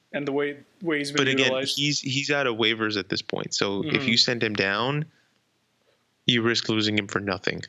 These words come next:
Speaker 1: Right, right.
Speaker 2: And
Speaker 1: Okay.
Speaker 2: so that, again, might be reason enough to keep him up. Healthy, if he's healthy.
Speaker 1: Okay, you wanna say that McDermott <laughs> will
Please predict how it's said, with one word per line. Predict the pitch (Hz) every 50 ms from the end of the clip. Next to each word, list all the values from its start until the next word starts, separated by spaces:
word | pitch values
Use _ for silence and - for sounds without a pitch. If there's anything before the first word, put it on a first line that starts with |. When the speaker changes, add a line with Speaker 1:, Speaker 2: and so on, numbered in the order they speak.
| - -
Speaker 1:
Right, | 143 127 120 117 - - _ _ _ _ _ -
right. | 123 110 107 - - _ _ _ -
Speaker 2:
And | 110 107
Speaker 1:
Okay. | -
Speaker 2:
so | - 110 107 101 - -
that, | 104 107 107 - -
again, | 110 - 104 101 98 101
might | 98 95 95 -
be | 98 95 95
reason | 98 101 98 98 101 95 95
enough | 92 92 95 - -
to | -
keep | - - - - -
him | 110 85 -
up. | - - - - - - - - - - - - - - - - - - - -
Healthy, | 113 107 98 - - - - - _
if | 120 117 117
he's | 113 101 90 -
healthy. | - 50 - - - - - - - - - - -
Speaker 1:
Okay, | 165 151 - - - 120 - - - - -
you | 185 165 165
wanna | 180 180 180
say | 185 - 185 175 170 160
that | 165 175 160 160 - -
McDermott | 185 175 165 160 - - 170 170 165 170 170 170 160 139
<laughs> | 147 - - -
will | 190